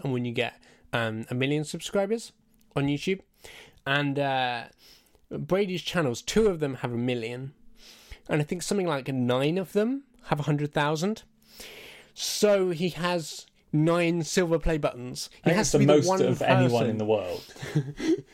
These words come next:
Speaker 1: The most of one single person having, oh God. And be-, Brady being Brady, I bet he's got them all hung up on the wall. <laughs>
Speaker 2: Yeah.
Speaker 1: I bet he hasn't even gotten rid of any of them.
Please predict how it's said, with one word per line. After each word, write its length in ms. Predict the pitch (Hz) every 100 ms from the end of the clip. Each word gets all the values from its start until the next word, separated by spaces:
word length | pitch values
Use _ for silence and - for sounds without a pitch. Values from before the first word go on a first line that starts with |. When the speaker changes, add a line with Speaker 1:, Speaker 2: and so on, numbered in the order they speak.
| - - - - -
Speaker 1:
The 80 | 180
most 380 | 202 196 -
of 160 | 190 151
one 320 | 156 185 180
single 340 | 160 180 170 160
person 480 | 175 170 151 123
having, 600 | 120 131 127 117 117 120 - -
oh 220 | - - -
God. 320 | 135 - - _ _ _ - - -
And 180 | 196 170
be-, 160 | 165 190
Brady 400 | 147 160 196 196
being 300 | 190 185 170
Brady, 420 | 147 156 135 117 117
I 80 |
bet 240 | 127 135 135
he's 240 | 139 123
got 160 | - 123
them 100 | 120
all 120 | 113
hung 200 | 104 113
up 160 | 104 120
on 100 | 110
the 60 |
wall. 360 | 117 113 - - -
<laughs> 100 | 175
Speaker 2:
Yeah. 340 | 123 113 95 87 - _ _ - - - 392 -
Speaker 1:
I 120 | 202
bet 180 | 185 202
he 60 | 208
hasn't 220 | 190 190
even 180 | 175 160
gotten 220 | 127 143
rid 100 | 143
of 120 | 135
any 180 | 131 123
of 80 | 120
them. 140 | 120